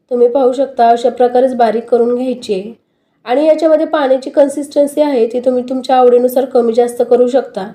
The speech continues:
तुम्हाला ही जी चटणी आहे, ती किती प्रमाणामध्ये पातळ किंवा घट्ट हवी आहे, याच्यानुसार तुम्ही याच्यामध्ये पाणी घालू शकता. तर हे पहा, मी अशा प्रकारे चटणी ठेवलेली आहे.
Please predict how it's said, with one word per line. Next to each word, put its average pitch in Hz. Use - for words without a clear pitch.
तुम्हाला 240
ही 269
जी 247
चटणी 269
आहे, 254
ती 240
किती 240
प्रमाणामध्ये 240
पातळ 233
किंवा 240
घट्ट 262
हवी 247
आहे, 220
याच्यानुसार 247
तुम्ही 226
याच्यामध्ये 233
पाणी 220
घालू 247
शकता. 226
तर 294
हे 320
पहा, 320
मी 269
अशा 262
प्रकारे 269
चटणी 247
ठेवलेली 240
आहे. 202